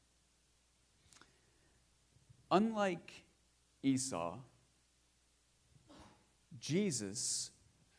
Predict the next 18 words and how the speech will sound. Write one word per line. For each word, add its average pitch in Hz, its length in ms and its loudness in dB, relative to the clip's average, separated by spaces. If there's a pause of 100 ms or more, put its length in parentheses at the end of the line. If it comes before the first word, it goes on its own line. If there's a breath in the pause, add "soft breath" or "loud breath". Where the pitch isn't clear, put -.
would 120 360 0
willingly, 170 800 4 (220)
willingly 117 840 6 (300)
give 180 340 4 (100)
up 120 320 4 (400)
his 123 220 -4
birthright 95 840 -2 (800)
as 98 160 -6
the 104 140 -6
only 139 380 0
Son 117 360 0
of 120 160 -4
God, 80 520 -4
who 120 100 -2
alone 139 560 6
possesses 123 640 0
the 127 80 -6
favor 123 800 4